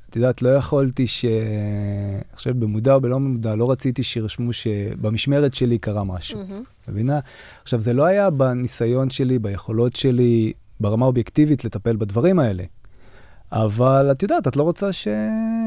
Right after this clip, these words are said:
Speaker 1: שיהיה בלגנים, ולא הוכשרת לזה, אין לך מספיק ניסיון,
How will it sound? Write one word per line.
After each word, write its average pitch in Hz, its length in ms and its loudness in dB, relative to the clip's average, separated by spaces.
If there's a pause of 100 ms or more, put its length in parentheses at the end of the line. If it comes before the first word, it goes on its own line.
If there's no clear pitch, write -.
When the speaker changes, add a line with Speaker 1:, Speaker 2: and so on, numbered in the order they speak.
Speaker 1:
שיהיה 156 200 0
בלגנים, 104 720 2
ולא 110 1600 -2
הוכשרת 147 480 2
לזה, 104 240 -2
אין 110 80 -4
לך 139 120 -4
מספיק 143 340 -2
ניסיון, 113 600 0